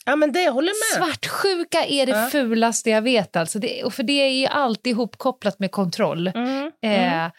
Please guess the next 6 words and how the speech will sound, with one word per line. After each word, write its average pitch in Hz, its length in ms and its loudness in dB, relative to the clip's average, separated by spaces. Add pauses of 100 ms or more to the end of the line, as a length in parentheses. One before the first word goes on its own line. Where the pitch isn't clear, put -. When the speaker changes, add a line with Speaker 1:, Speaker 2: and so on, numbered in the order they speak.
(100)
Speaker 1:
Verkligen. 247 520 -2
Speaker 2:
det, 196 60 -8 (960)
att 226 160 -4
vara, 240 400 2
liksom, 226 460 -4
rädd 220 520 0